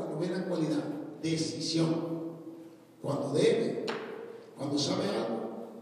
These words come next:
es voluntad de Dios. Es bueno, un líder tomar decisiones claras y a tiempo. Un visionario puede ser un buen líder. Tiene que tener visión clara. Dios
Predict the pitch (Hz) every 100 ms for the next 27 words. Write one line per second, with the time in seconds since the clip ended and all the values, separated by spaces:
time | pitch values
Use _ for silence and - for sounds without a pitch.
0 | - - - - - 131 131 156 147 143
1 | 143 139 123 117 113 - - - - -
2 | 120 170 208 - - - - 156 156 160
3 | - - - - - 143 147 143 156 160
4 | - - - - 180 185 190 190 202 185
5 | - - - - - - - - 160 160
6 | 156 147 160 151 147 156 - 180 185 190
7 | - - - - - 180 214 - 113 117
8 | 123 120 - - - - - - - 160
9 | 160 165 156 - 156 151 165 180 180 151
10 | 151 - 175 - 165 180 - - - -
11 | - - - - - - - - - -
12 | - - 180 - -